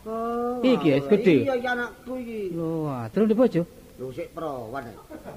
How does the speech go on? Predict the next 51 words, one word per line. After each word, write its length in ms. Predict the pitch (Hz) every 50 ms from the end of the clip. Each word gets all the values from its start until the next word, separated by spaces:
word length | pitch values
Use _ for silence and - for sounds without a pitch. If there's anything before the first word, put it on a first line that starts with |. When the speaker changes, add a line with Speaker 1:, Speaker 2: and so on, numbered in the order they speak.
| - - - -
Speaker 2:
Eh, 320 | - 131 123 120 113 110 107
saiki 220 | 147 139 139 160
ngene, 480 | 156 165 160 160 156 151 139 135 135 135
iki 240 | 139 160 165 165 160
salange 400 | 147 - 156 143 147 151 156 156
Speaker 1:
Perawan. 240 | 165 170 156 151 -
Speaker 2:
tape 60 | 165 156
ku 120 | - 156
iki 260 | 151 151 156 156 151
tak 100 | 151 123
dekek 220 | - 135 117 127 127
kene. 360 | 123 120 110 107 110 110 104 104 104 110
Speaker 1:
Iya, 160 | 113 127 123 117
iya. 200 | 110 101 92 90 110 - - - - - - - - - - -
Speaker 2:
Iki 180 | 113 107 117 120
apa 180 | 120 110 -
maneh 300 | 123 127 123 123 123 131 127
ya, 80 | 123
aku 120 | 123 123 135
ya 200 | 131 131 131 131
wis 120 | 120 - - - - -
robo 200 | - 139 - 139
gedang 280 | 120 135 - - 170 170
lah 120 | 175 156
pokoke 200 | 143 139 139 143
rene 220 | 139 135 127 123
iki. 140 | 120 117 113 - - - - - - - - - - - - - -
Speaker 1:
Kan 140 | - - 240
robo 260 | 269 294 294 262 233 226
gedang 240 | 180 220 - 233 233
lho 80 | 254
kena 180 | 233 240 240 233
apa? 200 | 202 202 185 190
Speaker 2:
Blondong 280 | 208 170 160 156 165 151
semprong. 600 | 180 185 180 170 165 160 151 147 135 131 127 120 123 123 123 135 - - -
Speaker 1:
Lho, 120 | - 160 180
lho 100 | 190 190
semprong 340 | 190 175 240 240 226 254 262
lho 80 | 262 240
ambil 220 | 220 214 202 190
rene 240 | 185 196 202 220 208
kan. 140 | 170 139 107 90
Speaker 2:
Yes, 260 | - 120 120 117 110 - -
bae 200 | - - 131 139
mantu 320 | 139 135 127 127 127 143 139
lah. 120 | 123 117 - - -
Speaker 1:
Wah, 220 | - 220 254 285 302
gak 220 | 247 220 208 202
iso, 300 | 196 196 208 202 202 196 185
gak 180 | 180 160 147
iso. 240 | 156 160 165 165 160